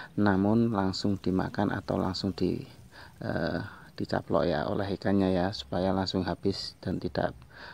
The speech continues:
menyisakan yaitu ampas-ampas seperti ini ya. Jadi ini sangat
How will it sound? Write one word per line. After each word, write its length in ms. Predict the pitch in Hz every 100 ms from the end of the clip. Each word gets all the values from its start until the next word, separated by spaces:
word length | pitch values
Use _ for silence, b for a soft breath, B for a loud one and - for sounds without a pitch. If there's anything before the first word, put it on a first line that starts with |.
| B
menyisakan 880 | 104 98 92 - 90 - 101 101 104
yaitu 240 | - - -
ampas-ampas 800 | 110 92 98 - - 87 92 -
seperti 400 | - - 78 98
ini 160 | 90
ya. 100 | 85 - - B B B -
Jadi 400 | 98 - 107 101
ini 320 | 101 107 110 113
sangat 400 | - 90 92